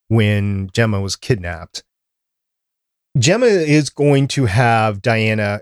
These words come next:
extracted from her again. She's gonna go through all of the same emotional stuff again. She is a little bit prepared for it because they have informed her that she was devastated. Daisy informed her that she was devastated, but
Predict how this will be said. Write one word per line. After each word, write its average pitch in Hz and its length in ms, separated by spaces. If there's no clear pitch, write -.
extracted 110 600
from 101 220
her 98 160
again. 92 380
She's 123 240
gonna 160 240
go 165 280
through 127 720
all 135 420
of 120 100
the 127 100
same 120 400
emotional 113 600
stuff - 320
again. 95 480
She 165 200
is 165 300
a 139 40
little 160 340
bit 175 200
prepared 143 520
for 151 260
it 156 140
because 120 440
they 120 140
have 110 200
informed 110 540
her 135 320
that 110 260
she 123 180
was 107 240
devastated. 123 880
Daisy 110 380
informed 104 380
her 110 140
that 107 220
she - 120
was 107 140
devastated, 110 640
but 107 320